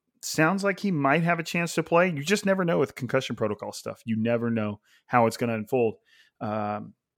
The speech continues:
they just, they vary. Everybody's brain's different. Everybody's body's different. Everybody's concussions are different. They can just vary wildly. We've seen players miss multiple weeks with concussions, and we've seen players clear the concussion protocol in a matter of a couple days. So,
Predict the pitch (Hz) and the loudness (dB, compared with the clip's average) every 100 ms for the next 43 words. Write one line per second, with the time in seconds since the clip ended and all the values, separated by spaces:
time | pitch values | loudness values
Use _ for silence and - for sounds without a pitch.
0 | _ - 123 117 127 - _ _ 127 117 | _ -4 -2 -2 -4 -8 _ _ 2 2
1 | 104 120 139 139 135 113 113 107 - 117 | 2 4 6 4 2 -2 -2 -6 -4 -2
2 | 127 131 135 131 139 131 110 110 101 113 | 0 0 0 0 -2 -4 -2 -2 -2 2
3 | 120 123 117 131 123 131 123 120 113 110 | 4 4 0 -2 -2 -4 -4 -6 -4 -2
4 | 110 107 - 107 - 123 - 127 120 117 | -2 -2 -6 -8 -4 -4 -2 -6 -6 -4
5 | 120 127 123 - - - - 151 180 160 | -2 -2 -4 -6 -20 -8 0 2 2 0
6 | 131 117 131 135 117 107 113 110 104 101 | 0 4 6 6 4 4 4 4 2 -4
7 | 104 113 - 117 - 120 117 - 110 - | -4 -4 -4 -2 2 2 0 -4 -6 -2
8 | 117 139 139 - 131 120 123 123 - 120 | 2 4 2 -2 -4 -2 -4 -4 -12 -12
9 | - 127 123 120 123 120 - - - _ | -8 -2 -2 -2 -4 -8 -12 -20 -20 _
10 | 139 131 135 135 131 139 - 147 139 147 | 0 2 4 2 0 -6 -4 -2 0 2
11 | 139 139 131 - - 147 139 135 - 135 | 2 2 0 -6 -4 2 4 4 0 -2
12 | 139 143 135 135 131 131 131 120 123 120 | -2 -2 0 0 2 0 0 0 0 0
13 | 113 - 113 98 110 95 - 110 98 | -2 -4 -4 0 -2 -2 -4 -6 -6